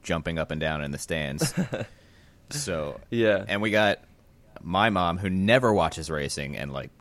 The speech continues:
Speaker 1: doesn't care at all about it, texted me afterwards, "I was screaming at the T V this weekend." I'm like, "Oh my God, did, did we, did we get her to continue to watch racing from now?" That probably is not gonna happen, but it was definitely a, a cool weekend. But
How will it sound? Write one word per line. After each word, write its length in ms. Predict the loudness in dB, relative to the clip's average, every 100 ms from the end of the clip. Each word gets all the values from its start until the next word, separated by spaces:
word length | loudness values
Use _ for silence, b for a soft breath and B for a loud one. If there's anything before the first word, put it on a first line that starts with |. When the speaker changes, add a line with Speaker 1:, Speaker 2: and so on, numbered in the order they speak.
| -4
Speaker 1:
doesn't 340 | -4 -2 -10
care 380 | -4 -2 -2 -4
at 160 | -6 -2
all 340 | 0 0 0
about 360 | -2 -2 -4 -4
it, 180 | -6 -10 b b b b b _ _ _ _ _ -6
texted 340 | -2 0 -2
me 120 | 0
afterwards, 440 | 0 0 -2 -4 -2
"I 120 | -2
was 120 | 0
screaming 340 | 0 0 2 0
at 120 | -2
the 80 | -4
T 240 | 0 0
V 160 | 2 0
this 240 | 0 0
weekend." 600 | -2 0 0 0 -2 -6 -12
I'm 80 | -14
like, 140 | -14 -16 -18 -8
"Oh 60 |
my 140 | -6 -2
God, 220 | -2 0
did, 120 | -4 -6 -20 B B B
did 80 | 2
we, 180 | 2
did 180 | 0 0
we 100 | 2
get 160 | 4 4
her 160 | 4
to 180 | 6 4
continue 400 | 4 0 0 2
to 80 | 2
watch 220 | 2 2
racing 300 | 0 -2 -6
from 120 | -6
now?" 240 | -6 -4 -2
That 520 | 6 6 6 -4 -10
probably 420 | -4 0 2 2
is 160 | 2 0
not 200 | -2 -2
gonna 140 | -6
happen, 440 | -4 -6 -6 -10 -6
but 160 | -4
it 80 | -4 -10 b b b b
was 160 | -6 -2
definitely 320 | -2 -2 -2
a, 280 | -2 -4 -10 _ -14
a 60 | -12
cool 260 | -4 -4
weekend. 380 | -2 -4 -4 -2
But 220 | -2 -4